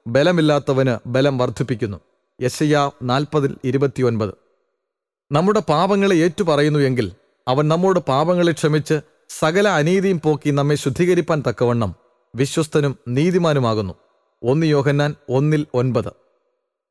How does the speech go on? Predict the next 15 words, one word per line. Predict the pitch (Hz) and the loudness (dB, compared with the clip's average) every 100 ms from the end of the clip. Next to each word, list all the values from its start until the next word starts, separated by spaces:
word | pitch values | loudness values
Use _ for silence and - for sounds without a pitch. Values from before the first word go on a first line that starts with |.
| _ 135 | _ -2
"നിന്റെ | 165 170 | 0 2
ദൈവമായ | 165 208 202 196 170 | 4 4 2 2 2
യഹോവയോട് | 131 170 180 170 156 147 | 2 2 2 2 2 -2
നീ | 131 135 | -2 -4
ദ്രോഹം | 117 147 170 165 | 0 0 2 0
ചെയ്തു, | - 123 104 - _ _ _ _ 127 | 0 0 -2 -8 _ _ _ _ -2
അവന്റെ | 135 139 | 0 2
വാക്ക് | 139 175 185 185 | 2 0 -4 -2
കേട്ടനുസരിക്കാതെ | 175 185 180 156 170 156 170 160 | 0 2 0 0 -2 0 0 0
ഇരുന്നതുമായി | 156 147 165 175 160 160 | 0 0 2 2 2 2
നിന്റെ | 156 143 165 151 | 2 0 2 0
അകൃത്യം | 139 160 - 165 - | 0 -4 -2 -4 -4
സമ്മതിക്ക | - 147 175 196 185 | -4 -2 0 0 0
മാത്രം | 160 143 - 131 | 0 0 0 -4
ചെയ്യുക" | - 147 170 170 | 0 0 2 -2